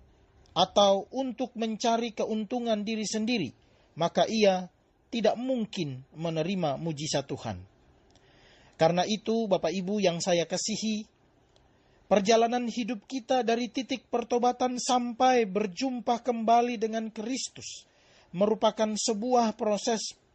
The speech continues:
pengudusan yang panjang. Tuhan akan terus membentuk kita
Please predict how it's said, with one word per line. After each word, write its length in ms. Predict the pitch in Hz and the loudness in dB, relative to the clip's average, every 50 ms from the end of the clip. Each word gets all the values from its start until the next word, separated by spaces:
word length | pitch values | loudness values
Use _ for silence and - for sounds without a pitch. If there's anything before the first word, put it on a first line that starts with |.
| _ _ _ | _ _ _
pengudusan 640 | _ 208 220 233 247 214 269 254 - 202 160 151 151 | _ -4 -2 -2 -2 0 0 -2 0 0 -2 -2 0
yang 240 | 156 147 151 147 - | -2 -2 -2 0 0
panjang. 400 | 143 143 143 131 135 117 110 107 107 _ _ _ _ _ _ _ _ _ _ _ _ _ _ _ _ _ _ _ _ _ _ | -2 0 0 -2 -2 -2 -2 -4 -10 _ _ _ _ _ _ _ _ _ _ _ _ _ _ _ _ _ _ _ _ _ _
Tuhan 360 | 208 202 - 190 170 165 160 - | 2 2 4 4 2 2 0 -4
akan 260 | 175 175 - 185 180 180 175 | -6 0 0 2 0 2 0
terus 520 | - 185 180 190 226 254 - - - 196 | 0 0 0 0 0 0 0 0 -2 -2
membentuk 600 | 196 202 196 202 190 208 208 208 202 - 226 202 | -2 -2 -2 0 0 0 -2 -2 -4 -4 -6 -6
kita 440 | - 262 254 - - 247 254 254 | -6 -8 -8 -2 -2 -2 -2 -2